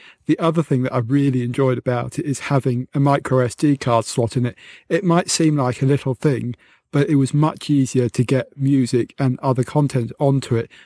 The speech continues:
Now, part of the reason for that is I've actually had various Windows Phone devices with micro S D cards in them, and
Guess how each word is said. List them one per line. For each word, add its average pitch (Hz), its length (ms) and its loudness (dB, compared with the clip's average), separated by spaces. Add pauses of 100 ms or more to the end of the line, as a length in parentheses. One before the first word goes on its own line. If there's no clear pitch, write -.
(120)
Now, 135 140 2
part 170 260 2
of - 60 -12
the 123 80 0
reason 131 260 2
for 113 80 -10
that 120 300 0
is 117 100 -2
I've 127 240 0
actually - 260 -4
had 127 200 -2
various 117 560 0 (240)
Windows 127 360 2
Phone 131 180 0
devices 120 360 -2
with 135 220 0
micro 123 320 -2
S 113 80 -4
D 131 180 0
cards 123 320 0
in 135 80 4
them, 113 160 -2 (140)
and 120 320 0